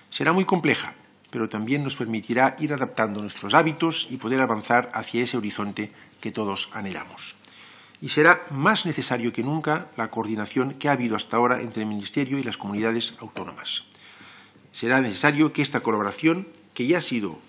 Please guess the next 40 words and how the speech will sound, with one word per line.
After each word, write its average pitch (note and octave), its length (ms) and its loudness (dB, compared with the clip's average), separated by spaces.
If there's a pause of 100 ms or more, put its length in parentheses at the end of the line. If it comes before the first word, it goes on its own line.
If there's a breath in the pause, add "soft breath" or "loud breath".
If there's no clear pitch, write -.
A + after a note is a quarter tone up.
(220)
ejemplar, B2 420 0
se - 160 -6
intensifique G#2+ 880 -6 (180)
y C3 100 -8
se - 120 -2
amplíe. - 380 -10 (1400 loud breath)
España F3 520 4
es B2 140 -6
un A#2+ 100 -6
país D3+ 520 0
fuertemente E3+ 580 -2
descentralizado, C#3+ 800 -4 (600 loud breath)
en A2+ 100 -4
el G#2+ 100 -4
que A#2 100 -2
las G#2+ 140 0
comunidades C3+ 400 2
autónomas D#3 500 2 (160)
han E3 160 6
mantenido C3+ 400 0
y A#2 60 -2
mantienen A2 420 -2
durante G#2 300 -4
el G2+ 40 -2
estado D#3 220 4
de B2+ 80 4
alarma B2+ 320 4
sus - 180 -6
competencias B2 640 -2
en A#2 120 -6
materia G2+ 400 -4
sanitaria. - 540 -10 (580 loud breath)
Y B2+ 160 2
esto, F3+ 260 0
señorías, B2 580 -2
es C3+ 140 -4
una D3 220 -2
fortaleza D3+ 720 -2
del E3+ 180 -8
sistema. - 400 -10